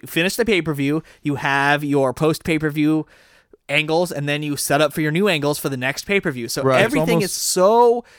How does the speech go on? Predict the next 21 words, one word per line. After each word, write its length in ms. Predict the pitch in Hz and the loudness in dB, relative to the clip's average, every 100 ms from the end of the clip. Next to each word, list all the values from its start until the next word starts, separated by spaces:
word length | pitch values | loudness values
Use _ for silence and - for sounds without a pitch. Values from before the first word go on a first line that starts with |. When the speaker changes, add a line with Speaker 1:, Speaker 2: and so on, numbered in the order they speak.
| _ _ _ _ - | _ _ _ _ -6
Speaker 1:
so 560 | - - 208 226 208 | -2 0 2 4 4
conde-, 280 | - 202 160 | 2 -2 -2
it's 200 | 165 - | -4 -2
almost 180 | 233 277 | -2 -2
like 120 | 240 | -2
they 80 | 208 | -4
could 140 | - | -2
Speaker 3:
Remember, 280 | 143 143 165 | 0 0 2
Speaker 1:
eliminate 160 | 196 135 | 2 2
a 40 | |
few 100 | 123 | -2
Speaker 3:
remember 280 | 151 165 196 180 | -2 0 0 0
Speaker 1:
pay-per-views 160 | 120 | 2
off 60 | 143 | 2
Speaker 3:
old, 140 | 151 | 2
Speaker 1:
the 80 | 147 135 | 0 0
Speaker 3:
uh, 80 | 127 120 | 0 -2
Speaker 1:
schedule. 120 | 123 | -4
Speaker 3:
remember 340 | 127 147 160 | -6 -4 -4
old, 360 | 131 135 127 | -2 -4 -4
uh, 40 | 123 | -6